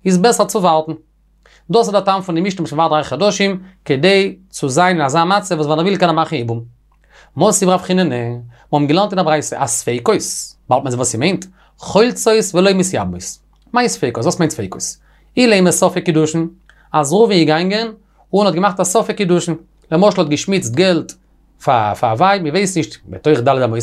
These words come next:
צו נישט בתוך דלת אמות, און ער געשטארבן מיט שטראנקן קינדער. די שאלה איז, צו שמעון דארף מאכן ייבום פאר זיין ווייב צו נישט, מאכט ער חליצה נישט קיין ייבום, א מילא מסובות, וואס האט מען, אז ער מאכט ייבום?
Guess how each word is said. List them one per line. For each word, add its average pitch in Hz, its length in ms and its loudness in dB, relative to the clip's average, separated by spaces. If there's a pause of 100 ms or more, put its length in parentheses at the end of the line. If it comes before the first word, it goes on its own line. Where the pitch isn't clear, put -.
(580)
צו 127 120 -8
נישט 185 120 2
בתוך 190 180 2
דלת 165 180 2
אמות, 151 460 -2 (320)
און 214 100 -2
ער 220 80 0
געשטארבן 208 340 -2
מיט 202 100 -2
שטראנקן 196 400 0
קינדער. 180 300 0 (420)
די 110 100 -2
שאלה 170 320 0
איז, 185 280 0
צו 143 100 -6
שמעון 196 320 0
דארף 175 180 -2
מאכן 175 200 -2
ייבום 165 340 2
פאר 147 120 0
זיין 131 140 -2
ווייב 156 180 0
צו 156 160 -8
נישט, 123 340 -6 (580)
מאכט 220 340 -2
ער 202 300 4
חליצה 226 400 -2
נישט 208 200 -4
קיין 208 120 -2
ייבום, 180 300 2 (240)
א 180 80 0
מילא 196 280 2
מסובות, 208 480 0
וואס 156 200 -2
האט 175 120 2
מען, 175 40 0
אז 175 80 2
ער 180 60 2
מאכט 180 200 0
ייבום? 131 280 -4